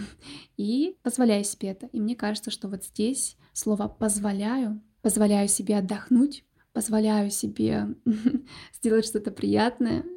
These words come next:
это то, на что нужно обратить внимание. Да, потому что раньше я этого себе просто не позволяла, у меня такой не было концепции в голове. Вы можете мне сказать в ответ: «Ха, конечно,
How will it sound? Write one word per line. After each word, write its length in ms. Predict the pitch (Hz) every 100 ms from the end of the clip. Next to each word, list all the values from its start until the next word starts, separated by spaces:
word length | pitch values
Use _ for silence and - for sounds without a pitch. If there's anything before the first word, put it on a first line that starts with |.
| -
это 600 | 214 214 226 214 208 220 240 _ _ -
то, 100 | 233
на 120 | 214
что 180 | - 214
нужно 300 | 214 214 214
обратить 440 | 226 214 220 -
внимание. 520 | 240 233 202 196 220 - _ _
Да, 360 | 226 196 196 208 -
потому 260 | - - 208
что 180 | - 220
раньше 320 | 220 - 220
я 80 | 208
этого 180 | 220
себе 200 | 240 226
просто 320 | 214 269 - 294
не 100 | 285
позволяла, 520 | 277 269 208 202 202
у 40 |
меня 140 | 202 208
такой 240 | 233 254
не 140 | 226
было 220 | 214 214 208
концепции 580 | 214 196 220 - -
в 100 | 208
голове. 380 | - 202 196 202 - _ _ _
Вы 140 | 254
можете 320 | 277 240 233 220
мне 140 | 214
сказать 380 | 214 233 220 214
в 40 |
ответ: 280 | 196 190 196
«Ха, 380 | - - 220 185
конечно, 680 | - 285 190 - - 269 -